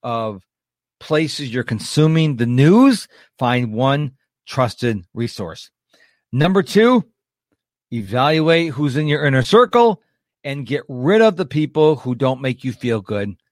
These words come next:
And instead, hook your star to the people that make you do feel good. Number three, pay attention who you're following on social media. Follow people who are encouraging and not negative. Be very cognizant of what you're watching, what you're reading,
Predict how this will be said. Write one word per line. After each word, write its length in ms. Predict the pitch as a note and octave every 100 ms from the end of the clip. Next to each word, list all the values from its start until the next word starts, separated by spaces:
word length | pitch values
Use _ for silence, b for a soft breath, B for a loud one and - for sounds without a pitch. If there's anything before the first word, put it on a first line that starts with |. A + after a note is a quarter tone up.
| _ _ _
And 240 | A2+ A2 G#2+
instead, 560 | G2+ - F3+ C#3 B2 - -
hook 220 | C3+ -
your 100 | B2+
star 280 | - B2 A#2+
to 60 |
the 40 | G#2+
people 300 | A#2 - G#2
that 160 | G#2
make 280 | F2+ G2 -
you 200 | F#2 F2 -
do 120 | A3
feel 220 | - F#2
good. 260 | D#2+ C#2+ - _ B B B B C3
Number 300 | E3 E3+ E3+
three, 500 | - F#3 G3+ G3+ - _ _ _ -
pay 140 | B2
attention 720 | C#3+ C#3+ D3+ D#3 - E3 E3+ C#3
who 240 | - B2+ A#2
you're 160 | A2+
following 640 | G#2 - C3 C#3 C#3 C#3+ -
on 160 | G#2
social 420 | - G#2+ F#2+ -
media. 400 | G#2+ D3 D#3 D#3
Follow 380 | C3+ A#2+ A#2+ B2
people 380 | - D3 C3 C3+
who 140 | A#2+
are 100 | A2
encouraging 720 | G#2 - F#3+ F#3 D3+ F3+ E3+ C3 B B
and 160 | B2 A#2
not 240 | G#2+ -
negative. 480 | A#2 C#3 C3+ C3+ G#2+ _ _ b b b b -
Be 180 | A#2
very 360 | G2+ B2+ C#3+ C#3+
cognizant 680 | - C#3+ D#3 D3+ D3 D#3 D#3
of 120 | G#2+
what 220 | A2+ -
you're 100 | A2+
watching, 640 | F#2+ B2+ C#3 - D3 C#3 A#2
what 220 | G#2+ -
you're 100 | G#2+
reading, 560 | A#2 D#3 D#3+ D#3+ C3+